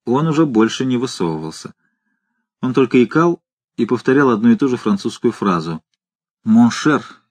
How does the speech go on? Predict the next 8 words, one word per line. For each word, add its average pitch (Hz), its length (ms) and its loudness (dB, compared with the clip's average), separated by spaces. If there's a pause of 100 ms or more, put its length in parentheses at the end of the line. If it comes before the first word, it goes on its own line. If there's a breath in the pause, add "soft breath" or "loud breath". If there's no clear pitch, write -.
(260)
si - 200 -2
vous 135 220 4
conduisez 120 460 2
ici, 156 340 -2 (560)
comme 123 280 4
у 113 40 4
себя 107 320 0
дома, 123 400 2